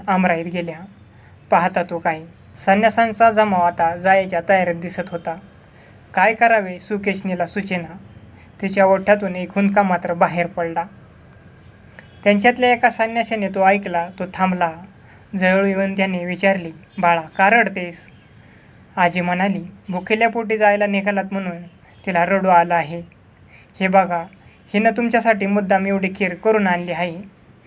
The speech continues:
असे म्हणून आजीने केस काढल्यापासूनची सारी गोष्ट त्या संन्यासांना सांगितली. तो संन्यासी कोण होता? सर्व संघ परित्याग करून संन्यासी झालेले भगवान गौतम बुद्ध होते ते. आपल्या शिष्यांसह ते राजगृहाला चालले होते,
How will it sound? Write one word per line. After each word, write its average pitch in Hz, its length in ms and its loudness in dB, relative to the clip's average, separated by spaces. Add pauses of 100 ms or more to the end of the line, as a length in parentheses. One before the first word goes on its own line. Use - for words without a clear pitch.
(420)
असे 185 240 -2
म्हणून 202 280 0
आजीने 180 460 0 (140)
केस 208 220 0
काढल्यापासूनची 202 800 0
सारी 220 340 2
गोष्ट 202 300 -6
त्या 180 280 -4
संन्यासांना 180 600 -4
सांगितली. 175 520 -6 (1300)
तो 233 100 2
संन्यासी 240 520 0
कोण 233 220 0
होता? 196 400 0 (380)
सर्व 196 260 2
संघ 190 280 -4
परित्याग 190 440 0
करून 175 360 -6
संन्यासी 190 480 -4
झालेले 175 440 -6
भगवान 175 540 -4
गौतम 190 420 -2
बुद्ध 185 220 -4
होते 214 280 0
ते. 170 240 -8 (880)
आपल्या 196 300 0
शिष्यांसह 240 540 0
ते 180 340 -6
राजगृहाला 185 720 -2
चालले 175 380 0
होते, 165 340 -10